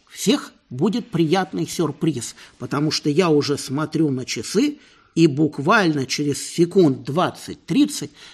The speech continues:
дверь этой студии раскроется, и вы будете поражены.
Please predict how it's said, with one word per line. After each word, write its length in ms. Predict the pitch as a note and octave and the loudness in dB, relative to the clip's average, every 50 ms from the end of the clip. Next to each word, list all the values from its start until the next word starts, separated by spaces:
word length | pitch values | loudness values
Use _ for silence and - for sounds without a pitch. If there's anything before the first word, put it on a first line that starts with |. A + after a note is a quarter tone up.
| _ _ - | _ _ -4
дверь 320 | C3+ C3+ F#3+ A3 F3 D3 | 0 4 6 8 8 8
этой 240 | D3+ C#3+ - D3 C#3 | 6 0 -2 -4 -4
студии 680 | - - - - F#3+ D#3+ D3 C#3 C3 C3+ C3 C3 A2+ F#2+ | -4 -2 0 2 4 4 4 2 2 0 -4 -4 -4 -6
раскроется, 1040 | - A2+ A#2 A2+ - - - - D#3 F#3+ B3+ C4+ D4+ C#4 - - - - B3 A#3+ B3 - - - - - - _ _ _ - | -8 -8 -8 -8 -8 -10 -4 2 6 6 8 8 6 2 0 -4 -6 -4 -4 -4 -4 -8 -18 -20 -20 -20 -20 _ _ _ 2
и 380 | G#3 G3+ F#3+ D#3+ C#3+ C3+ - - - _ _ _ _ _ _ _ _ _ _ _ _ _ - | 6 6 8 6 6 4 -2 -16 -20 _ _ _ _ _ _ _ _ _ _ _ _ _ -12
вы 180 | G#2+ A#2+ D3+ D3 | -4 0 0 0
будете 400 | C3+ D3+ D3+ D#3 D#3+ D#3 F3 E3 | 2 2 0 0 -2 -4 -4 -4
поражены. 600 | F3 D#3+ E3+ F#3+ F3 D3+ G#3+ A#3+ A#3+ F3+ A#2+ A2 | -4 -2 -2 0 0 0 0 0 0 -2 -4 -8